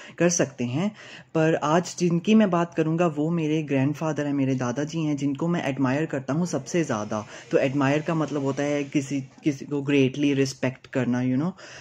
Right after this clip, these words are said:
तो क्योंकि अब ये तो हो गया कि वो कौन है, अब हमें ये देखना है कि मैं उसे कैसे जानता हूँ। तो, अ, जैसे कि मैं जॉइंट फैमिली में ही रहता हूँ, तो मैंने उन्हें अपनी सारी लाइफ में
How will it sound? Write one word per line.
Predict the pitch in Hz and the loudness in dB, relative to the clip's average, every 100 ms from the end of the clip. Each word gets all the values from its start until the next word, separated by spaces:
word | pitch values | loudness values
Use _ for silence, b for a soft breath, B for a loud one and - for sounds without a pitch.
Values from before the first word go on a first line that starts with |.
| B - | B -2
तो | 135 131 120 131 135 | 2 4 2 -2 0
क्योंकि | 180 175 208 202 - | 0 2 0 -2 -4
अब | 143 | -4
ये | 160 160 | -2 -2
तो | 185 | -2
हो | 180 | -2
गया | 165 175 | -2 0
कि | 185 | 0
वो | 170 190 | 2 2
कौन | 180 123 117 | 2 0 2
है, | 123 - | 0 0
अब | - 156 | -2 -4
हमें | 160 175 175 | -2 -2 0
ये | 175 170 | -2 -2
देखना | 170 170 | -2 -2
है | 175 | -4
कि | 175 185 | -4 -2
मैं | 170 151 | 0 -2
उसे | 156 175 | -2 -2
कैसे | 165 127 123 123 | -2 -4 -2 -2
जानता | 123 117 113 123 | 0 -2 -2 -2
हूँ। | 127 127 127 B 175 | 0 -2 -2 B -6
तो, | - 151 151 151 | 0 2 2 0
अ, | 147 139 - 147 | -2 -4 -8 0
जैसे | 156 151 180 | 0 2 0
कि | 196 | 0
मैं | 185 180 | 0 0
जॉइंट | 160 151 175 | 0 0 0
फैमिली | 165 151 151 170 - | 0 0 0 -2 -2
में | 160 156 | 0 2
ही | 165 175 | 2 0
रहता | 143 120 151 | 0 -2 -2
हूँ, | 165 180 | 0 0
तो | 180 | 0
मैंने | 175 160 139 170 | 0 2 0 0
उन्हें | 160 151 196 214 B | 0 0 -2 -4 B
अपनी | 139 135 170 | -6 0 0
सारी | 175 139 147 175 | 0 0 0 0
लाइफ | 147 139 135 | 0 0 -2
में | 170 185 | -4 -2